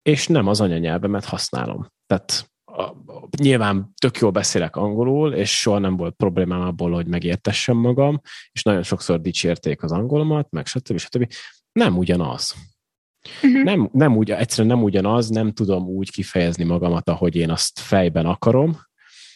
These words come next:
Speaker 1: és ez
Speaker 2: Mhm.
Speaker 1: engem egy idő után elkezdett baromira idegesíteni. Persze covid alatt ez nem volt gond, hiszen nem kellett sehova menni, de, de úgy általánosságban engem ez elkezdett zavarni egy idő után, hogy úgy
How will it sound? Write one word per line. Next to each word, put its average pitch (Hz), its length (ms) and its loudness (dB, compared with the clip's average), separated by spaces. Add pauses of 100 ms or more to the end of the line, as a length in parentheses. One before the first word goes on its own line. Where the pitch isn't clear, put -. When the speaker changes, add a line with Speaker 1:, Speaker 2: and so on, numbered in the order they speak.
(200)
Speaker 1:
és - 160 0
ez - 80 6
Speaker 2:
Mhm. 135 80 2
Speaker 1:
engem 110 300 2
egy 95 100 0
idő 107 160 2
után 87 320 -4
elkezdett 90 680 -6
baromira 80 420 0
idegesíteni. 78 680 -4 (1080)
Persze 104 220 4
covid 131 260 2
alatt 104 180 2
ez 110 60 0
nem 120 120 4
volt 92 160 0
gond, 113 160 2
hiszen 110 240 0
nem 123 140 2
kellett - 300 -6
sehova 120 340 2
menni, 110 400 0 (400)
de, 123 280 0 (320)
de 110 180 4
úgy 107 120 2
általánosságban 117 1120 0 (280)
engem 131 320 2
ez 113 280 0
elkezdett 107 520 2
zavarni 90 400 -2
egy 82 100 -6
idő 85 140 -2
után, 85 300 -2
hogy 90 220 0
úgy 90 200 2